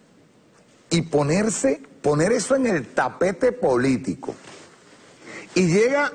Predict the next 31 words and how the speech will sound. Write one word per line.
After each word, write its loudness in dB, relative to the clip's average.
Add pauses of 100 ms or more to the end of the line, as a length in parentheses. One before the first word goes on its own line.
(120)
un 2
Vladimir 2
Villegas 0 (100)
a -4
poner 0
eso -2
en 2
el -2
tapete -2
político -2
preguntándoselo -2
a 0
Jorge -2
Rodríguez, 0
diciendo -2
que -2
eso 0
afecta -4
la 0
imagen -4
del -2
presidente. -2 (320)
Coño, 2
vale, 0 (1300)
un 2
presidente 0
de 2
la 0
República -2
no -4
come. -4